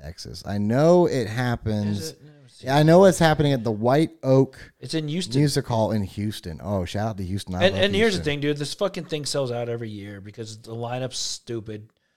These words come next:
Speaker 2: God, what an insane lineup. Holy shit.
Speaker 1: Yeah, man. I mean,
Speaker 2: Dude, Ross the Boss is gonna be there. You didn't even mention Ross the Boss, bro.
Speaker 1: I, it,
Speaker 2: From Manowar.
Speaker 1: I
Speaker 2: Come
Speaker 1: know.
Speaker 2: on, bro.
Speaker 1: I, I'm di-, I mean, I,
Speaker 2: This
Speaker 1: I,
Speaker 2: is
Speaker 1: I didn't even mention Pagan Altar either. So it's like,
Speaker 2: Tower,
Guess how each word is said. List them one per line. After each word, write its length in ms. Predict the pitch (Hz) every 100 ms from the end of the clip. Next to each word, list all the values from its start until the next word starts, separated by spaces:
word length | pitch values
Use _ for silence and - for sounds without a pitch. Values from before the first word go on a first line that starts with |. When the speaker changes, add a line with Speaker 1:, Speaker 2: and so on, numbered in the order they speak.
| _ _ -
Speaker 2:
God, 280 | 214 160
what 140 | 160 214
an 140 | 160
insane 540 | 113 - - - 175 143
lineup. 460 | 123 123 117 87 - _ _
Holy 460 | _ 196 220 117 87
shit. 480 | - 107 113 - _
Speaker 1:
Yeah, 360 | 160 185 143 104 -
man. 380 | 135 143 139 135 _ -
I 120 | 143
mean, 400 | 147 143 131 123 _ _ _ _ _ _ _
Speaker 2:
Dude, 160 | 214 160
Ross 200 | 175 208
the 100 | 160
Boss 320 | 139 170 180
is 40 |
gonna 140 | 135 113
be 100 | 117
there. 80 | 143
You 80 | 190
didn't 140 | 214
even 80 | 190
mention 280 | 190 202 156
Ross 220 | 139 143
the 80 | 135
Boss, 320 | 135 170 107
bro. 260 | - 110 135
Speaker 1:
I, 200 | 127 135 90
it, 140 | 117 120
Speaker 2:
From 160 | 156
Manowar. 500 | 151 165 185 113 98 - _ _ -
Speaker 1:
I 140 | 135
Speaker 2:
Come 80 | 127
Speaker 1:
know. 60 | 117
Speaker 2:
on, 300 | 254 196 131
bro. 280 | 139 214 262
Speaker 1:
I, 120 | 127
I'm 140 | 123
di-, 200 | 127 120 107 -
I 80 | 131
mean, 260 | 127 127 101
I, 140 | 120
Speaker 2:
This 160 | 170 175
Speaker 1:
I, 80 |
Speaker 2:
is 60 | 151
Speaker 1:
I 120 | 151 180
didn't 160 | 196
even 180 | 180 170
mention 260 | 165 147 135
Pagan 280 | 147 139
Altar 320 | 139 139 131 117
either. 300 | 131 95 87
So 20 |
it's 80 | 135
like, 80 | 135
Speaker 2:
Tower, 500 | 135 151 190 208 220